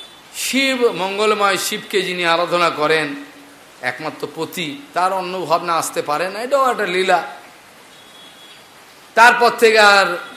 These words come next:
দেবীকে তিনি বাম দিকে বসিয়ে সম্মান দেন নাই চিরকাল। যতদিন এই ঘটনা ঘটেছে, ততকাল ওই বাইরেই রয়েছে, শিবে কোলে নিয়ে আদরও করেননি, কিছু না।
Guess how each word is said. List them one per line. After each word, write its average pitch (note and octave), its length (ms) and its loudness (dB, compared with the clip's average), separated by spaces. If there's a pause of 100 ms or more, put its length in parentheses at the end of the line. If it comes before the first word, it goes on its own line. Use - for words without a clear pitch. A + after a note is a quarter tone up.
(100)
দেবীকে F#3 400 2
তিনি C4 540 -2
বাম D#3 300 0
দিকে F#3 200 -4
বসিয়ে E3 380 -4
সম্মান D3+ 500 -6
দেন C3+ 140 -2
নাই A#2+ 280 -8
চিরকাল। D#3 500 -2
যতদিন A#3 500 0
এই A#3+ 120 2
ঘটনা F#3+ 320 0
ঘটেছে, F3+ 480 -4 (380)
ততকাল F#3 400 -2
ওই F#3 100 -2
বাইরেই E3+ 360 0
রয়েছে, B2+ 340 -8
শিবে D#3+ 340 -10 (680)
কোলে F3+ 240 0
নিয়ে F3 160 -2
আদরও E3 360 -2
করেননি, G#3+ 360 -4
কিছু E3+ 280 -8
না। A2 120 -10